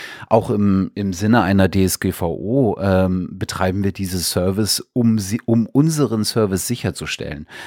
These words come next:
Aber ich glaube, da kann man, äh, nach, nach so einer rechtlichen Begutachtung relativ gut auseinandernehmen, was sind denn eigentlich die Maßnahmen, die zur Sicherstellung des Services,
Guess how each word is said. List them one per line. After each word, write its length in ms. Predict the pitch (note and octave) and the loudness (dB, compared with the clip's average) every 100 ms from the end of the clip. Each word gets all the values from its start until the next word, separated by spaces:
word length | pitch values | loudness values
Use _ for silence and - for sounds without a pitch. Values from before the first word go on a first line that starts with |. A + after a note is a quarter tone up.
| - | -6
Aber 180 | - G2 | 0 0
ich 140 | G#2+ | 0
glaube, 320 | - G2+ G#2 G#2 | 2 4 4 2
da 480 | F2 F#2 G#2+ B2+ | 4 4 6 4
kann 260 | B2+ - A2 | 2 -2 0
man, 320 | A2 G#2+ G#2 - | 2 2 0 -6
äh, 120 | - C2 - | -8 -8 -4
nach, 680 | G#2 G2+ F#2+ F#2+ F#2 - - - | 0 2 4 4 2 -2 -16 -8
nach 300 | G2+ F#2+ F#2+ | -2 0 0
so 140 | - | 0
einer 280 | F#2 F2 E2 | 2 0 0
rechtlichen 540 | A2 - D3 - B2 | 0 0 -2 0 0
Begutachtung 720 | G#2+ G#2 A#2+ - G2 - F#2+ | 0 -4 -6 -2 -2 0 0
relativ 680 | F2 D#2+ F2+ G#2 G2+ - F#2+ | 0 2 4 4 2 -4 -6
gut 200 | - G#2+ | -4 -2
auseinandernehmen, 880 | F#2+ F2+ F#2+ F2+ G2 F2+ F2 F2 D#2 | -2 0 2 4 4 4 2 0 0
was 200 | F2+ - | -2 0
sind 180 | G#2+ G2 | -2 0
denn 120 | F#2+ | -2
eigentlich 320 | F2+ F2+ F#2+ | -4 -4 -6
die 80 | - | -4
Maßnahmen, 640 | E2+ F#2 - G#2 F#2+ F#2 | 0 0 0 2 2 0
die 140 | - | -4
zur 140 | E2 F#2 | -4 -2
Sicherstellung 640 | E2+ - G2 G#2 F2+ F#2 | -2 -2 0 2 2 0
des 220 | - - | -2 0
Services, 640 | F#2 F2 G#2+ G#2 A2 G2 | 2 2 2 0 0 -2